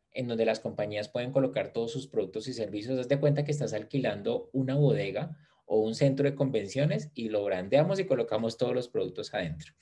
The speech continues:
Entonces, eso ya es una página web o un showroom de un micrometaverso de la compañía. Tenemos a Prime Academy, que son nuestras universidades virtuales con programas, eh,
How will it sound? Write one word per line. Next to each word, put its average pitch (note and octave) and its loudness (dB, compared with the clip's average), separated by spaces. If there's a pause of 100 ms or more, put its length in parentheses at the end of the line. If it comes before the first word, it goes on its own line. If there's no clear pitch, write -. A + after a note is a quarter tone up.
Entonces, C3+ 2
eso D#3+ 2
ya D#3 4
es - 2
una C#3 -2
página C#3 2
web C3+ 4 (220)
o C3+ 6
un C3 4
showroom C#3 4
de D3+ 6
un G#2+ 0
micrometaverso G2+ 0
de G#2 -2
la G#2 -6
compañía. - -14 (640)
Tenemos C#3+ 6
a F3+ 4
Prime B2+ 4
Academy, C#3 4
que D#3+ -2
son G#2+ -4
nuestras C3 -2
universidades G#2+ 0
virtuales B2+ 0
con - -12
programas, G2 -4
eh, G2+ -4